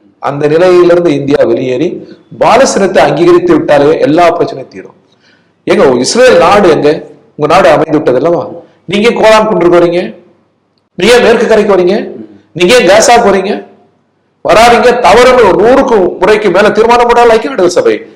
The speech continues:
மதிக்கணும்ல ஜனநாயக நாடுனாக்கா. அமெரிக்கா என்ன கெஞ்சிரா? அமெரிக்கா, "நீ போயிடு, யுத்தம் பண்ணாத, ஆக்குபை பண்ணாத, வெளியேறு" அப்படின்னு கெஞ்சிரா. இது, இது எப்படி நம்ப முடியும்? இது நல்லதல்ல, நல்ல முறை அல்ல.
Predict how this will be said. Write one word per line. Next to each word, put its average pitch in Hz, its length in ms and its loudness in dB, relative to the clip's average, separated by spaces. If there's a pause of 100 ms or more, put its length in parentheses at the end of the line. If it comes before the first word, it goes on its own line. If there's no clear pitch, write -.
மதிக்கணும்ல 247 600 0
ஜனநாயக 170 540 2
நாடுனாக்கா. 101 420 -8 (1080)
அமெரிக்கா 240 420 0
என்ன 185 240 -2
கெஞ்சிரா? 208 360 2
அமெரிக்கா, 117 360 -4 (200)
"நீ 156 80 -8
போயிடு, 175 380 2
யுத்தம் 151 480 0
பண்ணாத, 120 420 0 (320)
ஆக்குபை 180 440 0
பண்ணாத, 120 500 -2 (320)
வெளியேறு" 180 460 2
அப்படின்னு 156 300 0
கெஞ்சிரா. 170 440 -2 (560)
இது, 151 180 -2
இது 156 100 0
எப்படி 175 160 0
நம்ப 170 240 0
முடியும்? 120 460 -4 (680)
இது 147 120 -8
நல்லதல்ல, 147 460 -2
நல்ல 156 200 -2
முறை 131 260 -4
அல்ல. 92 220 -8